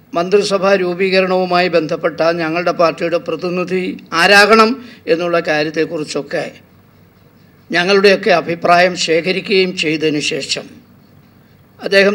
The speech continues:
തിരിച്ച് ഡൽഹിയിലെത്തുകയും ഡൽഹിയിൽ നിന്ന്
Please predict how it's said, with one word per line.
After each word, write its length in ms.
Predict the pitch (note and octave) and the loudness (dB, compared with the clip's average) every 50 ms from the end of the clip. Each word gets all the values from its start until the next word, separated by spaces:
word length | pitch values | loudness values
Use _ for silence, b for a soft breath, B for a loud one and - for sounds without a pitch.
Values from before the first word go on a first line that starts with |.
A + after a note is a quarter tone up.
| G3 | 0
തിരിച്ച് 360 | G3 F#3+ F#3 G3 F#3 - - G#3+ G#3 G#3 F#3+ | -4 -2 -2 -4 -4 4 6 6 6 6 6
ഡൽഹിയിലെത്തുകയും 880 | F#3+ F#3 F#3 F3 F3+ G3+ G#3 G3 F#3 F3+ - - E3+ F3 F3 F3+ F#3+ G#3+ C#4+ - - - - _ _ _ _ _ _ b b b b b b b b b _ - | 2 2 2 2 2 2 4 4 2 0 -2 -4 -2 -2 -2 -2 -4 -6 -10 -12 -20 -20 -20 _ _ _ _ _ _ b b b b b b b b b _ 2
ഡൽഹിയിൽ 420 | F3+ G3 G3 F#3+ A#3 A3+ A3+ A3 A3+ | 2 4 6 6 6 6 6 6 4
നിന്ന് 120 | A3 A3 | 2 2